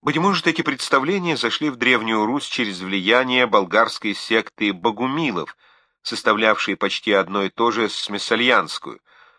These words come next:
а может быть, образовались и позже при всеобщем брожении умов. Тем не менее, однако, достойно замечания, что следы таких представлений,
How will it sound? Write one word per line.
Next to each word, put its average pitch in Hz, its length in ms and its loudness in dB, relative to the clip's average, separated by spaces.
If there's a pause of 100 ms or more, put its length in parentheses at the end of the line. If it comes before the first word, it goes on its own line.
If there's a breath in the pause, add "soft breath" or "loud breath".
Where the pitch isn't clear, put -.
(320 soft breath)
а - 100 2
может 202 220 2
быть, 196 140 -2
образовались 160 720 2
и 151 60 2
позже 104 520 0
при 101 200 -4
всеобщем 101 540 -2
брожении 90 460 -2
умов. 82 380 -6 (220)
Тем 185 200 0
не 160 80 0
менее, 135 360 2
однако, 107 380 2
достойно 107 460 -2
замечания, 101 720 -2 (380 loud breath)
что - 240 -2
следы 139 340 0
таких 95 320 -4
представлений, 90 840 -2